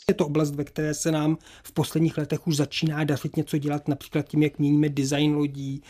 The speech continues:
měníme rychlost lodí na některých velmi frekventovaných trasách,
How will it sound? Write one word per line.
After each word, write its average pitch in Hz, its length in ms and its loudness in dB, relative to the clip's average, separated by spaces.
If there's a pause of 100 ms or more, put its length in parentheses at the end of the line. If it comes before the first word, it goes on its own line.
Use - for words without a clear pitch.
(220)
měníme 147 420 8
rychlost 139 480 2
lodí 143 240 4
na 147 100 6
některých 147 480 4
velmi 143 540 4 (220)
frekventovaných 143 840 2
trasách, 135 680 -4